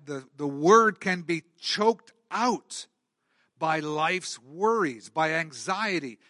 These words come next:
Sometimes our anxiety can choke out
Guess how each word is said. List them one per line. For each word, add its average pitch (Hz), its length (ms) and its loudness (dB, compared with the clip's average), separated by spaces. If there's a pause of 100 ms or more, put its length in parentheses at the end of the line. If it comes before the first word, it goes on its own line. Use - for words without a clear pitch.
Sometimes 185 640 -2
our 165 200 4
anxiety 156 840 -2 (200)
can 165 240 -6
choke - 460 -2 (140)
out 190 380 0